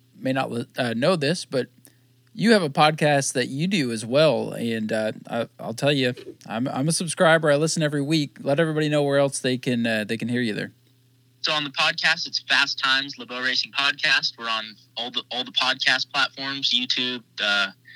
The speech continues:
Speaker 2: Spotify, whatever, whatever you listen to a po-, podcast on, it's probably on there. And if it's not, let us know. We'll, we'll try to get it on there. And, um, I have my social medias. I ne-, I need to start bumping that a little bit more.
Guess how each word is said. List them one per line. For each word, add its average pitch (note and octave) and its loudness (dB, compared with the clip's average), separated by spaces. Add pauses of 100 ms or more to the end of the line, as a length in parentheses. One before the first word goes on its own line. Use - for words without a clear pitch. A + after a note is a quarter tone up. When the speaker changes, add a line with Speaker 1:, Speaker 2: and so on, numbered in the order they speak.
(140)
Speaker 2:
Spotify, B2+ -2
whatever, A#2 -10
whatever D3+ 0
you D#3+ -2
listen D3 -4
to C3+ -2
a B2+ -4
po-, - -8 (160)
podcast B2 -4
on, A#2+ -6
it's G2+ -16
probably B2 -2
on B2+ 0
there. B2+ 4 (380)
And C3 2
if D3 2
it's - -2
not, C3+ 2
let D3 2
us - 0
know. D3 0
We'll, C#3 -2 (100)
we'll B2+ -8
try D3+ 2
to D#3+ -2
get B2+ -4
it G#2+ -6
on G#2 -6
there. G#2 -2
And, G2 -6
um, F#2+ -8 (540)
I - 2
have B2 2
my A#2+ 2
social B2 -4
medias. C3 -4
I A2 0
ne-, A#2 0
I A#2+ 0
need B2 -2
to A#2+ -2
start B2 0
bumping C3 -4
that C3+ 0
a C3+ -8
little C3+ -6
bit C3 -4
more. C#3 -6